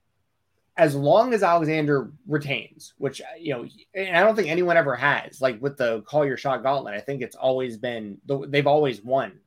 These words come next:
after cashing that in. So, like, if, if the story here is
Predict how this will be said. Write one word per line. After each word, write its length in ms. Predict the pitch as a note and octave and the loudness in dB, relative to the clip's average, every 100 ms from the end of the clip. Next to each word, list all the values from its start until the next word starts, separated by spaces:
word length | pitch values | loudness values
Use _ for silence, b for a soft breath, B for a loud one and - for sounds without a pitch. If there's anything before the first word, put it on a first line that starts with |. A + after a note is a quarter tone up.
| - | -10
after 440 | A2+ A#2+ B2 G#2 - - | -8 -8 -10 -12 -14 -8
cashing 320 | B2 - B2 | -8 -8 -8
that 200 | G#2 A2 | -6 -6
in. 260 | A2+ F2+ | -8 -10
So, 180 | - B2+ | -10 -4
like, 260 | B2 G#2+ - _ b b b b _ - | -2 -4 -6 _ b b b b _ -2
if, 180 | C#3+ - | -2 0
if 280 | D3 C#3+ | -2 -2
the 120 | C#3+ D3 | -2 -2
story 440 | - G#3+ A3 E3 | 4 6 6 4
here 260 | D3 D3+ C3 | 2 2 2
is 380 | A#2+ G#2 G2+ | -2 -6 -12